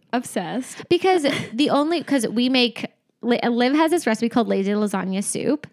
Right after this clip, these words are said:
Speaker 1: It's so good.
Speaker 2: And you can make it so many variations. It's
Speaker 1: Yeah.
Speaker 2: so good. And instead of buying, like, a pack of these noodles, I just use, like, two and a half cups of the small ones.
Speaker 1: Yeah.
Speaker 2: Is that what you use pretty much?
Speaker 1: Yep.
Speaker 2: Gosh, you guys, it's so good.
Speaker 1: It's so good.
Speaker 2: They're so
Speaker 1: So we
Speaker 2: cute.
Speaker 1: pretty much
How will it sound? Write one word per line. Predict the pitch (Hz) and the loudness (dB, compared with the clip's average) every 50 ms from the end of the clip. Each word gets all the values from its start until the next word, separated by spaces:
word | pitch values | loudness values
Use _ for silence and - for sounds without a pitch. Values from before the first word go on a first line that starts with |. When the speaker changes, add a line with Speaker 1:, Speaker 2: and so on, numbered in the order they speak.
| _ _ - - - - - | _ _ -20 -20 -20 -20 -20
Speaker 1:
It's | - - - - - | -20 -20 -20 -16 -12
so | 208 190 | -10 -10
good. | 185 175 - - | -10 -8 -4 -2
Speaker 2:
And | 262 262 269 269 | 0 0 2 2
you | 277 285 | 2 2
can | 294 330 311 294 | 0 0 0 0
make | 262 240 240 - | 0 -2 0 0
it | - 247 240 233 - _ _ _ _ | 0 0 0 -2 -4 _ _ _ _
so | - - - 269 240 | -10 -4 -2 -2 0
many | 233 277 302 | 0 0 0
variations. | 294 330 320 311 285 220 - - - - - - - - 208 220 - - _ | 0 0 0 0 0 -2 -4 -6 -8 -10 -10 -10 -8 -8 -8 -8 -10 -8 _
It's | - 226 | -2 -2
Speaker 1:
Yeah. | 190 - | -2 -2
Speaker 2:
so | - - 254 240 277 | -2 -2 0 0 0
good. | 240 226 - 208 214 - - - - - | 0 0 -2 -2 -2 -4 -8 -14 -12 -6
And | - 247 277 | -4 -2 -2
instead | 269 - - 294 302 | -2 -2 -2 -2 0
of | 311 | 0
buying, | 262 277 277 269 | 0 0 0 0
like, | 254 233 - | -2 -4 -4
a | 208 | -6
pack | - - - 175 175 - - 320 - - - - _ _ _ _ _ 247 | -8 -8 -8 -4 -2 0 0 0 -2 -6 -14 -20 _ _ _ _ _ 0
of | 226 | 2
these | 240 240 233 - | 2 2 2 2
noodles, | 262 330 349 254 220 226 240 - - - - _ - | 2 2 4 4 4 2 2 0 -6 -18 -10 _ -2
I | 240 | 0
just | 277 370 - | 0 0 0
use, | - 381 | 0 0
like, | 311 262 - | 0 0 -2
two | - - - 254 233 | -4 -4 0 0 0
and | 233 233 | 0 0
a | |
half | 220 226 - - | -2 -4 -4 -4
cups | - 226 - - | -6 -6 -6 -6
of | 202 | -8
the | 226 208 | -6 -8
small | - - 226 240 269 233 | -6 -4 -4 -4 -4 -4
ones. | - - - - - | -6 -8 -10 -8 -4
Speaker 1:
Yeah. | 277 240 208 | -2 -2 -2
Speaker 2:
Is | - - _ _ _ _ - | -4 -6 _ _ _ _ -6
that | 226 233 | -2 -2
what | 220 | -2
you | 214 202 202 | -2 -2 -4
use | 202 220 220 - | -4 -6 -6 -6
pretty | - 233 233 240 | -6 -6 -4 -4
much? | 262 311 | -2 -2
Speaker 1:
Yep. | 339 330 330 - - _ - - - - - - - _ _ _ - | -4 -4 -6 -10 -20 _ -20 -20 -20 -20 -20 -20 -20 _ _ _ -8
Speaker 2:
Gosh, | - 208 214 202 - | -6 -4 -4 -4 -4
you | - 233 | -4 -2
guys, | 240 226 | 0 0
it's | 247 - | 0 -2
so | - - - 294 285 302 | 0 0 2 4 4 4
good. | - 311 311 311 311 302 262 226 | 4 2 2 2 2 2 2 2
Speaker 1:
It's | 220 190 185 208 | 2 0 -2 -4
so | - - - 247 214 202 196 202 | -8 -8 -4 -2 -2 0 -2 -2
good. | 185 165 143 110 - 466 | -4 -4 -4 -4 -4 -4
Speaker 2:
They're | 539 | -4
so | - - - | -2 0 0
Speaker 1:
So | - 240 453 233 | 2 2 2 2
we | 240 247 | 0 0
Speaker 2:
cute. | 269 605 | 0 0
Speaker 1:
pretty | 359 370 381 | 0 -2 0
much | 403 415 403 | -2 -2 -4